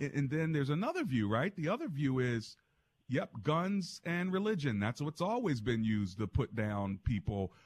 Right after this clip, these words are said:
uh, who are not, not white males. And so there you have it. Uh, military troops pushing back, uh, black people and people of color and, and wh-, young white people. They're just pushing them out, and he's gonna walk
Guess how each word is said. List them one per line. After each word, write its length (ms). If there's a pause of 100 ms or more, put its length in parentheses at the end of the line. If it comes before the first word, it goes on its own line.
(160)
uh, 160
who 180
are 100
not, 220 (240)
not 260
white 240
males. 460
And 160
so 280
there 180
you 160
have 300
it. 120 (100)
Uh, 220
military 580
troops 460
pushing 460
back, 320 (340)
uh, 540 (480)
black 340
people 460
and 120
people 300
of 140
color 420
and, 220
and 260
wh-, 180
young 260
white 260
people. 260
They're 80
just 220
pushing 260
them 140
out, 240 (320)
and 100
he's 160
gonna 220
walk 320